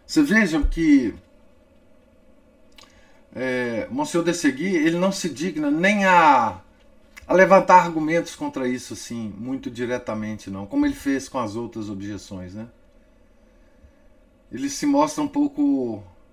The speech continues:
cansado, né? Com esse pessoal, né? Então, não há outro procedimento senão encolher os ombros e voltar-lhe as costas com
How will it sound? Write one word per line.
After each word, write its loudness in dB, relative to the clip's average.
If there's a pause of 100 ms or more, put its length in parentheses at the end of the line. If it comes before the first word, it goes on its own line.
(1200)
cansado, -6
né? -16 (1160)
Com -4
esse -2
pessoal, -8
né? -12 (760)
Então, 2 (220)
não 6
há 10
outro 6
procedimento 0
senão 2
encolher 2
os -2
ombros -2 (760)
e -2
voltar-lhe 2
as -4
costas -6
com -8